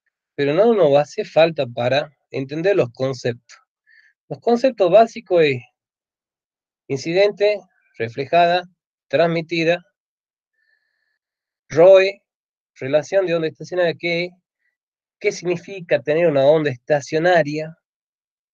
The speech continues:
No les digo como que me hagan un dibujo de cómo es la tensión en función del tiempo, la corriente en función del tiempo y del espacio. No, no, no, no. Yo quiero que sepan que varía, que los nodos,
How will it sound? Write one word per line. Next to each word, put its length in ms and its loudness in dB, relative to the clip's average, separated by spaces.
No 100 0
les 140 4
digo 360 2
como 320 -6
que 120 -8
me 100 4
hagan 240 4
un 120 -4
dibujo 440 -6
de 200 -8
cómo 280 0
es 40 -2
la 120 -2
tensión 460 2
en 80 -2
función 340 -4
del 140 -6
tiempo, 320 -4
la 100 -4
corriente 440 -2
en 100 -6
función 240 -2
del 100 -2
tiempo 480 0
y 100 -4
del 140 -2
espacio. 420 -2
No, 80 0
no, 100 4
no, 80 2
no. 280 -4
Yo 160 -4
quiero 200 0
que 100 -10
sepan 340 -2
que 200 -4
varía, 540 6
que 320 -2
los 320 2
nodos, 1400 -2